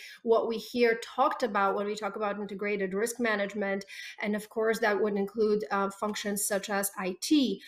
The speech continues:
or operations. We have to make sure that the, the individuals delivering service to customers, delivering products, or orchestrating projects and designing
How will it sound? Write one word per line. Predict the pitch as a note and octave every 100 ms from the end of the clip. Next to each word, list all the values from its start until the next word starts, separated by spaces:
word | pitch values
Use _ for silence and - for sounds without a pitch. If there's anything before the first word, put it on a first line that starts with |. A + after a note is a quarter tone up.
| -
or | A#3 A3 G#3+
operations. | G#3+ G#3 G3+ A#3 A#3 A3+ F#3+ G#3
We | G#3+
have | A3 G#3
to | A3
make | G#3 G3+
sure | - A3+
that | G#3+ G3+ F#3+
the, | G3 F#3
the | F#3+ G3 -
individuals | A3 G#3 G3+ G#3 G3 G#3 - - -
delivering | A3 A3+ A#3 A#3 G#3 G3+
service | - A3+ G#3+ G#3 G3+
to | -
customers, | - A3 G#3 G#3+ G#3 G3
delivering | F#3+ G3 G#3 G3+ G3+
products, | - G#3+ G#3 G3 F#3+ - - - -
or | B3+ B3 C4 C4 B3+ B3 - _ B3+
orchestrating | C4 C4 B3 B3 - A#3 A3+ A3
projects | G#3+ - A#3+ A#3+ G#3 G#3 G3 - - -
and | A3 G#3+ G3 F#3+
designing | G#3+ A3+ A3+ A3+ A3